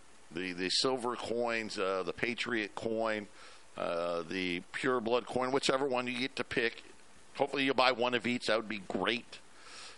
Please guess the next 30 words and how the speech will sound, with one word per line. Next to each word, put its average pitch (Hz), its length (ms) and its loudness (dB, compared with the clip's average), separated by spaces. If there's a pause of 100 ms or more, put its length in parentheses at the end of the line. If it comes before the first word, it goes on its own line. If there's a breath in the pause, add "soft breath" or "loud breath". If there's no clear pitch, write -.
Uh, 101 280 4
you 92 200 -2
get 90 40 -2
a - 80 -10
T-shirt, - 720 0 (1040)
a 127 80 -2
bumper 120 360 2
sticker, - 480 0 (760)
K 113 120 2
H 123 180 0
N 117 80 0
C 131 180 2
T-shirt, 131 540 -2
K 117 140 2
H 117 180 -2
N 110 60 -2
C - 140 0
bumper - 340 -2
sticker. - 440 -6 (760 loud breath)
Uh, 98 100 4
and 104 120 2
if 90 100 -4
you 98 80 -2
give 127 160 2
us 143 160 2
your 117 220 0
email, 120 760 2
uh, 90 300 2
the 95 140 -2
monthly 113 560 0